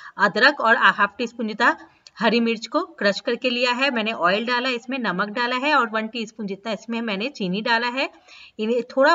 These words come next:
पानी ऐड करके हमें इडली जैसा बैटर इसे, इसमें तैयार करना है। इस, एक बार में पानी ना डालें, थोड़ा थोड़ा डालें और मिक्स करते जाएं।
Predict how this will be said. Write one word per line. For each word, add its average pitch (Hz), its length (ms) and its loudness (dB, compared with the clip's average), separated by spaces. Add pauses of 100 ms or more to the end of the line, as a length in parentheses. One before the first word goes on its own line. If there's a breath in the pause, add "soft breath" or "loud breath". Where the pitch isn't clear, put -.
पानी 254 260 4
ऐड 202 200 -2
करके 208 320 -4
हमें 214 260 -4
इडली 233 360 -2
जैसा 233 280 -2
बैटर 185 320 -2
इसे, 240 260 -6
इसमें 233 340 -6
तैयार 226 340 0
करना 233 340 -2
है। 277 180 -4 (720 soft breath)
इस, 208 120 -2
एक 240 240 2
बार 254 120 6
में 254 140 -4
पानी 240 260 2
ना 220 140 0
डालें, 202 360 0
थोड़ा 277 160 2
थोड़ा 254 220 0
डालें 214 280 0
और 311 140 0
मिक्स 202 280 -8
करते 220 300 -4
जाएं। 240 240 -2